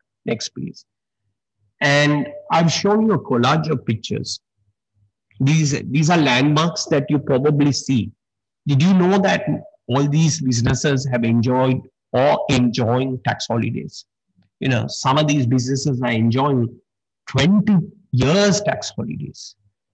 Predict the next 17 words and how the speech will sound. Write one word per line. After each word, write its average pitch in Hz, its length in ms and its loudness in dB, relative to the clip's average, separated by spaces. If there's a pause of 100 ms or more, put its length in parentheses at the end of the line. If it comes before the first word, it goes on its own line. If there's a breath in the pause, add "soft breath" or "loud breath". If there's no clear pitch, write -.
Now, 127 460 0
as 127 180 -2
citizens 135 640 2
and 113 180 0 (380)
economic 127 440 0
analysts, 127 460 0
we 131 220 0
have 135 200 2
to - 120 -6
ask, 139 340 0 (320 soft breath)
what 151 460 2
is 202 280 4
the 165 160 2 (160)
logic 135 420 2 (480)
of 127 240 0
giving 139 380 4
such 123 280 -2